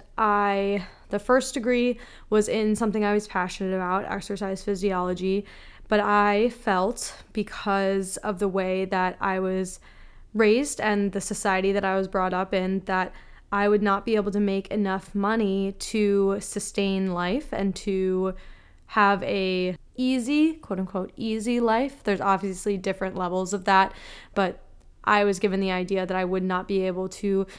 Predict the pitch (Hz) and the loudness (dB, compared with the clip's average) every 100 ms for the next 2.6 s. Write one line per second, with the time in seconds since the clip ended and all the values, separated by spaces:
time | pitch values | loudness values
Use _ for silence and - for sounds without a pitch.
0 | - - 214 196 180 185 196 190 180 185 | -14 -2 0 0 2 2 4 2 2 0
1 | 185 190 190 196 202 196 190 190 190 180 | 0 -2 -2 -2 -2 -4 -2 -2 -2 -2
2 | 185 185 180 185 - | -2 -2 -4 -4 -8